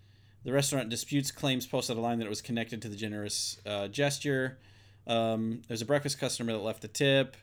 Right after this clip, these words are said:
The Wester was fired, the waitress was fired about a week after receiving the big tip, uh, which was confirmed. Um, she was not let go over the tip, they said.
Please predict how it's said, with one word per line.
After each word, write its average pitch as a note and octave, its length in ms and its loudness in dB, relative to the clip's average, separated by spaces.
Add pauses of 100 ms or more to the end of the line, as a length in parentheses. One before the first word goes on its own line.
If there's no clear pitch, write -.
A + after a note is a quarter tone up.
(340)
The C3 80 -2
Wester C3+ 220 2
was B2 100 -2
fired, B2+ 340 0
the A#2 240 4
waitress C#3 320 2
was A#2+ 100 -10
fired B2 220 2
about A2 120 0
a G#2+ 60 0
week A#2+ 220 -2
after A#2 240 0
receiving F#3+ 320 -2
the E3 60 2
big D3 180 0
tip, D3+ 260 2 (1200)
uh, A#2 120 0
which A2 180 -2
was G#2 120 -6
confirmed. B2 580 -2 (500)
Um, A2 520 -2 (360)
she - 140 0
was B2+ 100 2
not C3+ 160 2
let B2+ 160 0
go A#2+ 120 4
over A#2 120 0
the G#2+ 80 -4
tip, G#3 220 2
they F3 100 2
said. C#3+ 560 4